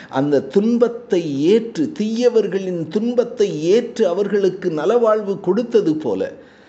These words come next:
தீயவர்களாகிய நம்முடைய பாவங்களை ஏற்று அவைகளை சிலுவையில் அறைந்து நமக்கு நல வாழ்வு கொடுப்பதற்காக போய்க் கொண்டிருக்கிறார்.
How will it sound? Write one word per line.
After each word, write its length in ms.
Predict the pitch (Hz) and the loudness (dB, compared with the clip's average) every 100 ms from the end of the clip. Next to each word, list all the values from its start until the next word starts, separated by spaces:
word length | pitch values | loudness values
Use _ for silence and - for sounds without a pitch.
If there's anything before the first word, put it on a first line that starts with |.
| - - - 98 - - - | -20 -20 -20 -20 -20 -20 -8
தீயவர்களாகிய 1000 | 117 131 151 160 156 170 165 180 180 185 175 | -2 0 2 2 2 0 0 -2 -2 -4 -2
நம்முடைய 600 | 143 175 190 190 190 185 | -6 -4 -2 -2 -2 -6
பாவங்களை 880 | 185 151 190 196 185 185 180 175 | -4 -4 -4 -4 -4 -2 -2 0
ஏற்று 840 | 139 156 202 - - 208 214 196 - | 0 0 0 -4 -8 -6 -4 -6 -4
அவைகளை 680 | 135 156 190 185 185 170 156 | -6 -4 -4 -2 -2 -2 -4
சிலுவையில் 920 | - 214 233 214 196 185 180 165 - | -4 -2 0 0 0 0 0 -2 -4
அறைந்து 880 | 135 147 190 208 220 214 208 202 185 - - - | -2 -2 2 2 2 -2 -2 -4 -6 -10 -20 -8
நமக்கு 500 | 127 165 185 - 156 | -4 -2 -2 0 0
நல 400 | 135 127 170 220 | 0 0 2 2
வாழ்வு 520 | 196 131 185 240 226 | 0 0 0 2 0
கொடுப்பதற்காக 1040 | 214 190 208 220 214 165 156 160 160 190 175 | 0 2 2 2 0 0 -2 -4 -4 -4 -6
போய்க் 420 | - 180 185 170 | -4 -4 -4 -4
கொண்டிருக்கிறார். 840 | 151 131 117 110 - 107 110 | -4 -2 -4 -6 -6 -6 -6